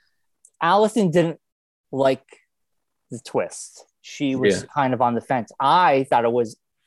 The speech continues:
Speaker 1: refreshing.
Speaker 2: Yeah.
Speaker 1: So see it for yourself, make up your own mind.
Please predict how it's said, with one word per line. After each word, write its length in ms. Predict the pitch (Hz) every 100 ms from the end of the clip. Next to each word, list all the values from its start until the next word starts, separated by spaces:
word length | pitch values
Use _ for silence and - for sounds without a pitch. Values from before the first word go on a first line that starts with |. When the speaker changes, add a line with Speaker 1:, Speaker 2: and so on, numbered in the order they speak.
| -
Speaker 1:
refreshing. 600 | 202 - 226 - 107 90 _ _ _ _
Speaker 2:
Yeah. 280 | 117 107 85 - _ - - _
Speaker 1:
So 360 | 190 180 175 - _ _ _
see 200 | - - 202
it 100 | -
for 80 | 180
yourself, 440 | 160 220 226 214 170
make 180 | 139
up 60 | 131 -
your 120 | 131
own 100 | 127
mind. 360 | 160 170 170